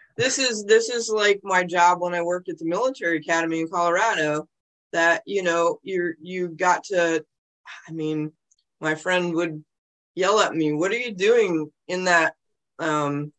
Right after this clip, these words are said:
Humvee ambulance?" "Well, I'm getting checked out on it so I can get a, add it to my license, my driver's license." She's like,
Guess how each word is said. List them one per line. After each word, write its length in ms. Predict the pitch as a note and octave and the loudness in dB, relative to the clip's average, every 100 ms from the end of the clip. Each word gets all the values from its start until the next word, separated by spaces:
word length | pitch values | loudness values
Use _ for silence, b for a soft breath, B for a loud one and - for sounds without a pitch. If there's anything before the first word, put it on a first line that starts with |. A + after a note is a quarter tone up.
| _ G3+ | _ -4
Humvee 380 | G#3+ F#3+ G3+ E3+ | -4 0 0 2
ambulance?" 680 | G3 F#3+ D#3 C#3 - - _ _ _ - | 0 0 -2 -4 -8 -20 _ _ _ -4
"Well, 140 | F#3+ | -2
I'm 80 | G3 | 4
getting 480 | A#3 G#3+ F#3+ D#3+ C#3+ | 4 4 0 -2 -6
checked 300 | - G#3 G#3 | -4 -4 2
out 220 | G#3 E4 C#4 | 4 4 4
on 180 | F3+ | 0
it 100 | E3 | 0
so 120 | F3+ F3+ | -2 -2
I 100 | F#3 | -2
can 160 | F#3+ | -2
get 120 | F#3 | 0
a, 100 | F3+ - - | -2 -2 0
add 140 | G#3 | 0
it 100 | F3+ | 0
to 100 | - | -2
my 140 | E3+ D3+ | 0 2
license, 460 | F3 A3+ A3+ C3+ - | 4 2 0 -10 -6
my 100 | C#3+ | -2
driver's 420 | D#3+ F3 D#3 D#3 | 2 2 2 -2
license." 380 | C#3 C#3+ D#3 - | -6 -6 -12 -16
She's 200 | F3+ G3 | -10 -2
like, 200 | F#3+ | -2